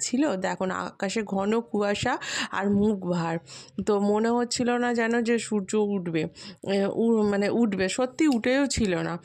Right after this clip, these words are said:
তো কি বলবো, মানে এমন অবস্থা যেন ভালো লাগছিল না কোনো কিছুতেই। আর তোমার দাদারা সারা রাত জেগে, উম, প্যান্ডেল, প্যান্ডেল ঠিক নয়, তোমরা দেখতে পেলে তো ঠাকুর এনেছে? তো ঠাকুর এনেছে দেখতে পেলে, ঠাকুরটা কিসের ওপর বসে আছে তোমাদের পরে বলছি।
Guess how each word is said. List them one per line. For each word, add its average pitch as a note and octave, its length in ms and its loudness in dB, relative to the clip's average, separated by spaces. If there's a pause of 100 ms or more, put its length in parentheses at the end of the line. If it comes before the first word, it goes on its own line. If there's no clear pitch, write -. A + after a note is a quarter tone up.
(300)
তো A3 100 -2
কি A3+ 240 0
বলবো, G#3+ 420 2
মানে G#3+ 240 2
এমন G3 440 0
অবস্থা F#3+ 480 -2
যেন G#3+ 180 0
ভালো G#3+ 340 2
লাগছিল F#3+ 380 0
না F#3+ 180 2
কোনো F3+ 260 0
কিছুতেই। F3 400 -2 (320)
আর F3+ 200 -6
তোমার G#3+ 260 0
দাদারা G#3 340 -2
সারা G#3 400 0
রাত G3+ 320 0
জেগে, G#3 300 0
উম, G3 400 2
প্যান্ডেল, F#3+ 420 0
প্যান্ডেল G3+ 480 0
ঠিক C4 340 0
নয়, G#3+ 180 0 (320)
তোমরা A3 220 2
দেখতে G3 340 0
পেলে D4 160 2
তো B3+ 100 0
ঠাকুর G3 400 -2
এনেছে? G#3 340 2 (1800)
তো G#3+ 100 2
ঠাকুর G3+ 360 0
এনেছে A3+ 340 2
দেখতে A3 280 -2
পেলে, A#3 280 2
ঠাকুরটা G#3 520 -2
কিসের A3+ 340 -2
ওপর A#3 180 0
বসে G#3 300 0
আছে A#3+ 220 0
তোমাদের G#3 360 0
পরে F#3 360 0
বলছি। F3+ 440 0